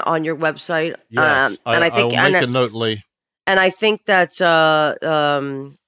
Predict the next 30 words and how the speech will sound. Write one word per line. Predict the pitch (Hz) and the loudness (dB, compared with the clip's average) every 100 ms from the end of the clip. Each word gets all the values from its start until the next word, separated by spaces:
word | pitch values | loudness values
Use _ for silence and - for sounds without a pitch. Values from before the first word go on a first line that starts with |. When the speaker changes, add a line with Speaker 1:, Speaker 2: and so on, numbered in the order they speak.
| _ _ _ _ | _ _ _ _
Speaker 1:
um, | - 143 127 113 127 131 - | -8 -4 -4 -4 -8 -14 -4
Jeffrey | 180 151 175 | -2 0 0
Augustine | 165 156 160 - 156 | 0 0 -4 -6 -6
has | 151 139 | -6 -6
done | 151 143 | -6 -6
an | 135 | -6
extensive, | 131 - - 156 147 151 139 127 - _ - | -6 -6 -4 -4 -4 -6 -6 -8 -14 _ -12
uh, | 135 127 123 120 117 _ _ - | -8 -6 -6 -10 -14 _ _ -4
research | 165 156 165 156 165 | -2 0 -2 -2 -2
on | 151 | -2
this | 147 139 | -2 -6
as | 120 113 | -8 -10
well. | 127 135 147 196 - _ _ _ _ _ _ _ _ _ _ _ _ _ _ _ - | -4 -2 -2 -4 -12 _ _ _ _ _ _ _ _ _ _ _ _ _ _ _ -4
Uh, | 135 131 127 - | 0 0 -2 -4
you | 151 | -4
Speaker 2:
Yeah. | 151 | -2
Speaker 1:
know, | 139 | -2
the | 135 | -4
front | - 170 147 | -2 -2 -2
groups | 165 160 139 | -4 -6 -6
of | 147 | -8
Scientology, | 160 147 143 156 147 151 156 | -4 -2 -2 -4 -4 -4 -6
because | 147 147 135 | -10 -8 -8
somebody | 151 147 139 | -6 -6 -6
asked | 90 139 - | -4 -4 -6
about | 123 131 | -8 -6
another | 123 127 147 147 | -4 -4 -4 -4
front | 139 - 127 - | -8 -8 -8 -8
group, | 123 131 131 - _ _ _ _ _ _ - | -8 -6 -8 -12 _ _ _ _ _ _ -4
uh, | 135 131 127 123 120 117 | 0 2 0 0 -2 -4